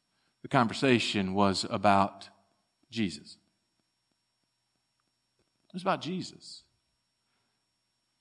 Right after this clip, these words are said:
Because I wanted to know where my neighbor stood.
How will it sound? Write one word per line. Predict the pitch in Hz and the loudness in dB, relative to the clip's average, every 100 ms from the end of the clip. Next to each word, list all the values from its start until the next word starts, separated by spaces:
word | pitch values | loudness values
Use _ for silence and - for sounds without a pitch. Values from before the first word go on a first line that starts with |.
| _ _ _ - | _ _ _ -4
Because | 147 160 | 4 8
I | 170 | 8
wanted | 202 214 185 | 10 8 8
to | 156 | 8
know | 151 160 151 - - | 10 10 10 6 2
where | 139 170 180 | 8 10 10
my | 160 156 156 139 | 8 8 8 6
neighbor | 156 185 160 120 135 165 - _ _ | 8 8 8 4 2 -2 -16 _ _
stood. | - - 196 135 131 | -12 2 8 8 6